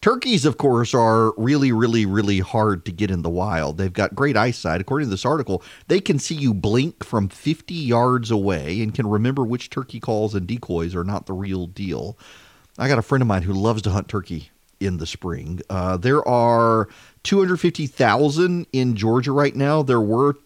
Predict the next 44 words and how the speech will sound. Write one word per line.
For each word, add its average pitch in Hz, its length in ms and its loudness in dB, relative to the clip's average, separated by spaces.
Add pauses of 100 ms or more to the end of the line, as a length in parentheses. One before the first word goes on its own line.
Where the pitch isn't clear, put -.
three 156 240 2
hundred 151 260 0
fifty 165 300 -2
thousand. 156 560 -2 (260)
Loss 127 320 0
of 107 120 -2
habitat 127 680 0
has 123 220 -4
caused 123 300 2
a 131 40 -2
decline 131 360 0
and 120 240 0
other 156 260 4
things 170 440 0
that 135 100 2
are 120 60 2
causing 143 340 0
decline 139 420 -4
that 120 160 0 (360)
people 160 420 0
aren't 151 260 2
sure 160 400 2
of. 87 320 -4
But 113 220 2
you 139 100 -2
can - 140 0
always 156 280 4
go 147 120 2
to 143 80 2
the 131 100 0
grocery 117 460 0
store 87 420 -2
to - 80 -10
get 104 240 -6
your 107 140 -4
domesticated 104 800 -4
turkey 76 420 -10 (360)
to - 200 -6
eat 110 220 -8
for 101 420 0
the 87 120 -4
holidays. 82 680 -4 (380)
We 123 180 2
will 120 300 2